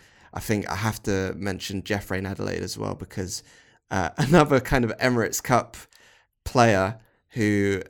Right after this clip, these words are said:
everybody was convinced was the one. Um, very tall, but still very technical. And, uh, I thought that he was one hundred percent <laughs> gonna, gonna make it at Arsenal, but that wasn't the case. He was, uh, moved on to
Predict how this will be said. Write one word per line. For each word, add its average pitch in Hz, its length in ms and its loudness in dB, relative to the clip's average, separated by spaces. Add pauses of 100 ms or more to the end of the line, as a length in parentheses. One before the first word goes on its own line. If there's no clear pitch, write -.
(100)
everybody 101 680 -4 (280)
was 110 180 -4
convinced 110 640 -2
was 101 280 -4
the 104 160 -4
one. 113 380 0 (520)
Um, 98 600 -2 (180)
very 120 280 4
tall, 113 560 -2 (520)
but 113 140 2
still 110 320 2
very 107 260 4
technical. 101 680 -4 (420)
And, 98 520 0 (120)
uh, 98 260 -4
I 101 180 0
thought 98 420 -4
that 101 180 0
he 104 120 -4
was 95 160 -4
one 95 140 -6
hundred 101 260 -8
percent - 440 -4
<laughs> - 180 6
gonna, 135 160 6
gonna 123 300 4
make 113 240 4
it - 20 2
at 104 160 4
Arsenal, 98 500 -2 (360)
but 98 360 0
that 98 220 4
wasn't 104 220 -4
the 101 80 -8
case. 110 400 0
He 101 100 -4
was, 95 280 -4
uh, 95 320 -4 (340)
moved 107 240 0
on 104 180 2
to - 240 0